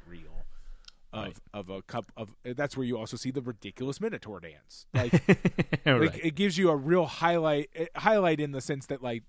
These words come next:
Speaker 1: things that are worth paying attention to in her, uh,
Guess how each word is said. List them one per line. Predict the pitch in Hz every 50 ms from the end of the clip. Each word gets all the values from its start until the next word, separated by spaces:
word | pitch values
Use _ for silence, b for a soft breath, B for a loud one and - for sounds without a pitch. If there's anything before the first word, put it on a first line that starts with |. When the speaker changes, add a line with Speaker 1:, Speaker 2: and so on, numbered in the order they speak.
| _ _ - -
Speaker 1:
things | 180 175 165 156 120
that | 139 131
are | 123 117
worth | 107 104 110 113 117 110 -
paying | - - 113 107 101
attention | 90 85 - - 117 113 110 - - 104 95 87
to | - - 92 85 82 82 76 80 - _ _ _ _ _ _ _ - - - _ _ _ -
in | 117 107 98
her, | - - 101 95 90 87 87 85 - _ _ _ _ _ _ _ _ _ -
uh, | 76 76 69 65 64 62